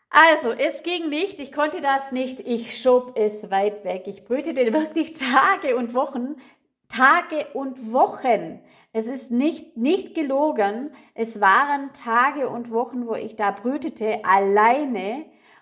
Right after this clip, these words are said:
Und es kam natürlich auch nichts dabei raus. Ist ja wohl logisch, oder? Und ich dachte mir, komisch, hm, ne?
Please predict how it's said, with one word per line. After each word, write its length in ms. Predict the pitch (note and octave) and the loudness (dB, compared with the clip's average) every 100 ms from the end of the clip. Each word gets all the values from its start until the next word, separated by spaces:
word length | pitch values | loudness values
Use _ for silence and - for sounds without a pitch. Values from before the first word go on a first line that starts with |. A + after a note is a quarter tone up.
| _ | _
Und 200 | A3+ A3+ | -8 -6
es 200 | A3+ - | -8 -4
kam 300 | G#3+ A#3 C4+ | 0 0 0
natürlich 600 | B3+ B3 B3 B3 C#4 - | -6 -4 -6 -6 -8 -4
auch 220 | A3 A3 | -4 -2
nichts 340 | G#3+ B3 - | -4 -4 -6
dabei 460 | - A3+ A3 G#3 G3 | -2 2 4 2 2
raus. 400 | B3 G4+ G#3 - | 2 4 0 -6
Ist 220 | B3 A#3+ | -10 -2
ja 180 | B3 A#3+ | 0 0
wohl 160 | D4 | 0
logisch, 720 | D4 D4+ G#4+ G#4+ A3 A3 - - _ _ _ | 0 2 2 2 0 0 -8 -18 _ _ _
oder? 260 | G#3+ B3+ F#4 G#4 - - | 0 2 0 -2 -10 -14
Und 100 | A#3 | -8
ich 140 | B3 C4 | -6 0
dachte 280 | C4+ C4+ | 0 0
mir, 160 | C4 C4+ | -4 -6
komisch, 720 | C4+ F#4 G#4+ D#4+ D4+ - - _ _ | -6 -4 -2 -2 -4 -8 -16 _ _
hm, 80 | F#4+ C5 C#5+ - - _ | 0 2 0 -6 -18 _
ne? 140 | C#4 | 2